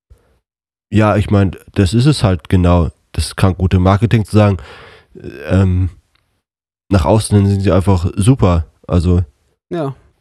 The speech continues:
Speaker 1: quasi, die haben halt richtig geile Produkte. So. Und ich glaub, ein gutes Produkt ist halt schon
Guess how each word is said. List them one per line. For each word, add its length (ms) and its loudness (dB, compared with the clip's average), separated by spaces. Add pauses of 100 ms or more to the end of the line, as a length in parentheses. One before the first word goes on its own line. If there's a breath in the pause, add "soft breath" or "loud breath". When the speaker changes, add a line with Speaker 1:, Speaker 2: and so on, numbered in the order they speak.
(500)
Speaker 1:
quasi, 260 0
die 80 4
haben 100 2
halt 360 -2
richtig 380 -2
geile 260 2
Produkte. 560 -2 (380)
So. 260 0 (680 soft breath)
Und 500 -2 (1500)
ich 100 -20
glaub, 280 -4
ein 100 -8
gutes 260 0
Produkt 440 0
ist 160 -2
halt 180 0
schon 300 0